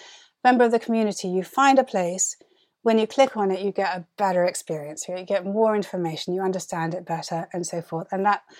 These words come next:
that will give those businesses access to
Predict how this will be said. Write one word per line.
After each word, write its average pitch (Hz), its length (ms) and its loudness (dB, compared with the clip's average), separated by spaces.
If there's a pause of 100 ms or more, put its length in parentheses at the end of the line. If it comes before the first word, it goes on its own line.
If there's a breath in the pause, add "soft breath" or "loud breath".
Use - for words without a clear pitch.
(300 soft breath)
that 240 180 6
will 220 120 8
give 214 260 6
those 214 240 8
businesses 190 640 0
access 180 580 -6
to 175 320 -4